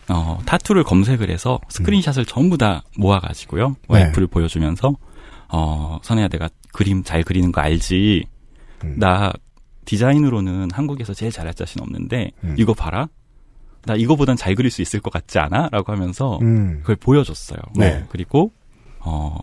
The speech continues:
Speaker 1: 설득을 했습니다.
Speaker 2: 음.
Speaker 1: 그래서 시작을 하게 됐고요.
Speaker 2: 네.
Speaker 1: 그러면서 직장을 다니면서 한 칠, 팔 년을 같이 일을 했습니다.
Speaker 2: 음.
Speaker 1: 직장 끝나고 제가 만들어 놓은 스튜디오에 가서 작업을 하고.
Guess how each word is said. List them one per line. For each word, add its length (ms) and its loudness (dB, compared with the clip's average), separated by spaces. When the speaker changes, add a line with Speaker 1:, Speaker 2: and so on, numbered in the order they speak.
Speaker 1:
설득을 540 0
했습니다. 540 -2
Speaker 2:
음. 260 -4
Speaker 1:
그래서 460 2
시작을 400 -2
하게 180 2
됐고요. 460 2
Speaker 2:
네. 80 0
Speaker 1:
그러면서 320 4
직장을 420 4
다니면서 600 2
한 140 0
칠, 200 0
팔 240 2
년을 260 2
같이 640 0
일을 180 0
했습니다. 540 -2
Speaker 2:
음. 100 2
Speaker 1:
직장 300 2
끝나고 640 4
제가 420 0
만들어 280 -2
놓은 80 -2
스튜디오에 420 -4
가서 400 0
작업을 380 -4
하고. 300 0